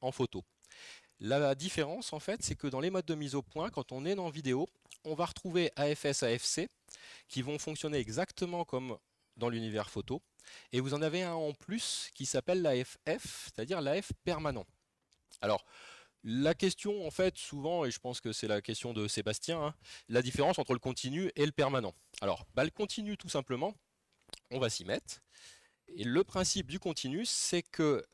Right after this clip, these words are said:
si j'appuie, là, il se passe rien, vous voyez, parce que j'appuie pas sur le déclencheur à mi-course ou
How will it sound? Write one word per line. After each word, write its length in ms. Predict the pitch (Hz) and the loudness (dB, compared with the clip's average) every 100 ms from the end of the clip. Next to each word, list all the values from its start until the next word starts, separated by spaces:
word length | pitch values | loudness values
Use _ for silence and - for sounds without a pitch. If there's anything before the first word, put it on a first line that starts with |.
| _ - | _ -6
si 360 | - - 240 | 0 2 2
j'appuie, 380 | 208 202 - 175 | 4 2 0 -2
là, 160 | 139 240 | 2 4
il 60 | |
se 80 | - | 4
passe 240 | 165 160 | 0 2
rien, 240 | 147 135 170 | 0 0 0
vous 60 | |
voyez, 320 | 208 127 160 240 - | 0 0 0 -2 -4
parce 160 | - 135 | -2 2
que 100 | 185 | 4
j'appuie 380 | 151 147 - 139 | 4 2 0 -10
pas 320 | - 208 196 _ | -2 -2 -2 _
sur 580 | - - 160 185 208 - _ - | -8 -4 2 2 0 -12 _ 0
le 180 | 123 | 2
déclencheur 480 | 156 170 156 - 180 | 4 2 0 0 0
à 80 | 165 | 0
mi-course 400 | 147 - 160 170 | -4 -4 -2 -2
ou 240 | 135 135 | -4 -8